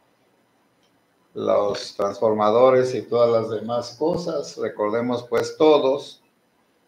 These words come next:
que hay que dar mantenimiento a todo. Yo tengo una carcacha y después de haber andado por todos los cerros y ya venirme para acá, pues,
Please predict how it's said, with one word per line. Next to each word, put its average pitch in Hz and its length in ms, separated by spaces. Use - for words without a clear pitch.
que 95 220
hay 110 280
que 127 500
dar 110 160
mantenimiento 120 960
a 113 100
todo. 190 520
Yo 113 80
tengo 120 220
una 123 180
carcacha 117 720
y 98 340
después 117 400
de 120 60
haber 113 360
andado 117 480
por - 160
todos 120 200
los 107 200
cerros 117 400
y 95 80
ya 110 440
venirme 110 360
para 143 240
acá, 139 440
pues, - 320